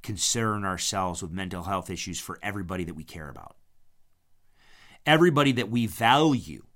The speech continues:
whether we value their friendship intrinsically because they're somebody we value, or we value their quote-unquote friendship because they give us a place to hunt.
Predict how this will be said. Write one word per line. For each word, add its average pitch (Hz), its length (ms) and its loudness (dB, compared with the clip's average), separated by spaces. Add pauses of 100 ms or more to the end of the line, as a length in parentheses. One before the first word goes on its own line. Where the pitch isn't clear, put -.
(440)
whether 170 360 8
we 139 200 4
value 156 360 8
their 127 140 4
friendship 120 500 -2
intrinsically 117 640 -2
because 107 320 -4
they're 107 100 -4
somebody 110 320 0
we 95 160 -2
value, 110 320 2
or 120 180 2
we 117 180 2
value 131 420 6
their 113 160 2
quote-unquote 117 840 -6 (300)
friendship 123 420 0
because 107 320 -2
they 120 140 2
give 104 260 0
us 104 160 -2
a - 20 -10
place 98 280 -6
to 78 80 -8
hunt. 87 380 -8